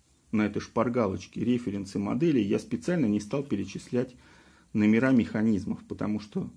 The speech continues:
востоковский мануфактурный механизм, по сути, он один.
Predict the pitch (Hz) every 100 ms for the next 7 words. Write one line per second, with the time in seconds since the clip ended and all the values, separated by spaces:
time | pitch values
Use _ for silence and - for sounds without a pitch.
0 | - - 107 - 156 107 - 110 107 113
1 | 127 117 139 123 107 110 139 175 123 -
2 | 226 - 151 107 107 110 101 95 -